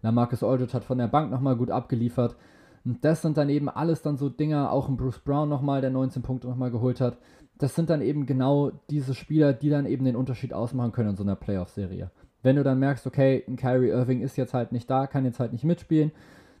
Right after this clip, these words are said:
dann sind es eben dann genau diese Spieler, die es dann schaffen können,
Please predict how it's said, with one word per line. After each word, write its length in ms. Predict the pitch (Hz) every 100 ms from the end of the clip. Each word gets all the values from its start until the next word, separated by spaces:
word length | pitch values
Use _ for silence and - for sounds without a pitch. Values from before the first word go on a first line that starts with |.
| _
dann 180 | - 131
sind 200 | 117 147
es 120 | -
eben 180 | - 139
dann 140 | 135 120
genau 300 | 127 131 151
diese 200 | 131 127
Spieler, 340 | - 143 139
die 80 | 123
es 80 | 120
dann 160 | 127
schaffen 300 | 120 131 -
können, 360 | 123 131 120 117